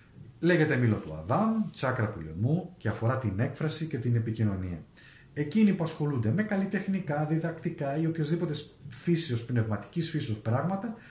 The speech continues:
επικαλούνται την ενέργεια του λαιμού. Εγώ, παραδείγματος χάρη, αυτή τη στιγμή, ή όποιο κανάλι μιλάει αυτή τη στιγμή, μιλάει με το λαιμό του. Άσχετα τώρα αν κάποιος είναι δημιουργικός, ή αν λέει αλήθειες, ή αν λέει ψέματα, διότι παίζει και αυτό πάρα πολύ. Γι' αυτό λοιπόν,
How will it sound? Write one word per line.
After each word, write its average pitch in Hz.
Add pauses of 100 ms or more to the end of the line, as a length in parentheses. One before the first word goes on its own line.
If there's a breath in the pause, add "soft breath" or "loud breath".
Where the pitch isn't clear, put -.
(120)
επικαλούνται 139
την 123
ενέργεια 110
του 143
λαιμού. 95
Εγώ, 101
παραδείγματος 92
χάρη, 110
αυτή 82
τη 107
στιγμή, 147
ή 156
όποιο 151
κανάλι 113
μιλάει 101
αυτή 92
τη 98
στιγμή, 190 (560 loud breath)
μιλάει 147
με 143
το 117
λαιμό 87
του. - (380)
Άσχετα 180
τώρα 110
αν 92
κάποιος -
είναι 98
δημιουργικός, 160 (120)
ή 143
αν 147
λέει 127
αλήθειες, 170
ή 120
αν 113
λέει 98
ψέματα, 127
διότι 104 (100)
παίζει 185
και 131
αυτό -
πάρα 104
πολύ. - (1300 loud breath)
Γι' 120
αυτό 165
λοιπόν, 147